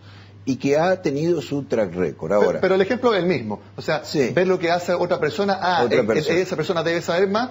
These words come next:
Speaker 2: yo le voy a copiar, porque la, si le va bien, buena idea se
Speaker 1: Claro,
Speaker 2: copia.
Speaker 1: y tú tienes toda la información de esa persona, la trayectoria, salvo el monto. El monto no lo revelamos. Ahora,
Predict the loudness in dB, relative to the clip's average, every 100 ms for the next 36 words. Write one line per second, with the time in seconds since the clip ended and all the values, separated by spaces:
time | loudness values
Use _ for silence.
0 | -8 -2 0 2 0 0 0 0 0 -4
1 | -4 -4 0 0 -2 -14 -18 -4 0 2
2 | 4 4 0 0 -2 2 2 4 4 4
3 | 2 0 -4 -6 -6 -6 -2 0 0 -2
4 | -2 -2 0 2 2 0 -2 -2 -2 -4
5 | -2 -2 -2 -2 -2 -2 -4 -2 -2 0
6 | 0 0 0 0 0 -2 -6 -10 -4 -2
7 | 0 0 0 -4 -8 -10 -14 -20 -20 -20
8 | -20 -20 -14 -4 -2 2 0 0 0 -2
9 | -2 -2 0 2 2 2 0 0 -2 -6
10 | -10 0 2 2 -2